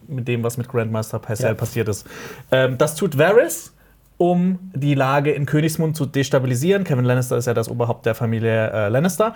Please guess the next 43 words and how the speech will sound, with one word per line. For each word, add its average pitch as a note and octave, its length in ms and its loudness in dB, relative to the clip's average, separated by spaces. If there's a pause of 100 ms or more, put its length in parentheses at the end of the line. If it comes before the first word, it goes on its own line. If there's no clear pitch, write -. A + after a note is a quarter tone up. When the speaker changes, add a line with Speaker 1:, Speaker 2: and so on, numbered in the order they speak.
(120)
Speaker 2:
Mhm. C3+ 260 0
Speaker 1:
Und C#3 640 0 (480)
da A#2+ 140 0
ist - 160 -4
ja A#2+ 60 0
quasi A#2+ 260 0
dann A#2+ 160 2
schon C3 180 -2
ein A#2 140 -2
anderer A#2 340 0
Targaryen A2+ 580 2
auf A2 220 -4
dem, A2+ 320 -2
äh, G#2+ 300 0
Festland A#2 500 -4
von A2+ 160 -4
Westeros. A2 560 -2 (200)
Und C3 80 -6
Speaker 2:
Ja. A2 120 2
Speaker 1:
er A#2+ 80 2
will A2+ 80 -2
dann A2+ 140 -4
quasi A2 400 -2 (340)
dem C3+ 160 0
so C3+ 80 0
ein C#3+ 80 -2
bisschen B2 220 -6
in G2 60 -8
die G2+ 80 -8
Karten D3 320 -2
spielen, B2+ 420 -2 (180)
dass A2+ 220 -4
Speaker 2:
Ja. - 60 -8
Speaker 1:
in B2 180 -2
Königsmund A#2+ 500 -2
halt A2+ 160 -2
Chaos B2 400 0
herrscht B2+ 320 0 (300)
und A2+ 100 -4
dass, - 380 -2
ähm, G#2+ 480 0 (840)
Speaker 2:
Eventueller C3+ 540 2
Targaryen. G#2 460 -4